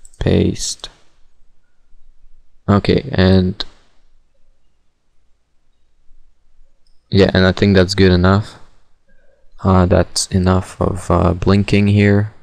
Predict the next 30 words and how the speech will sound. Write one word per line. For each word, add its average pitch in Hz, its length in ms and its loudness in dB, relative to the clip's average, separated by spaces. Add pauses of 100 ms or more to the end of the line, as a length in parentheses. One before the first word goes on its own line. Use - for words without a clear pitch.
(840)
E-, - 80 0 (160)
okay, 95 400 2
and 90 320 0 (460)
if 95 260 0
we 95 100 2
go 90 400 2 (500)
forward 92 680 2 (140)
to - 120 -4
the 90 100 2
part 92 380 2
where 90 380 2
it 90 180 -2
stops, - 680 -2 (220)
you 95 160 0
know, 87 200 0 (160)
making 90 280 2
that 85 140 2
disruptive - 500 0
sound, 92 480 2
and 90 280 -2
where, 90 260 2
when 90 260 0
it's - 180 -4
just - 280 -2 (320)
goes 87 180 4
like 85 320 0 (360)
a 85 100 0
hit, 98 340 2
like - 300 -4
boom, 90 320 2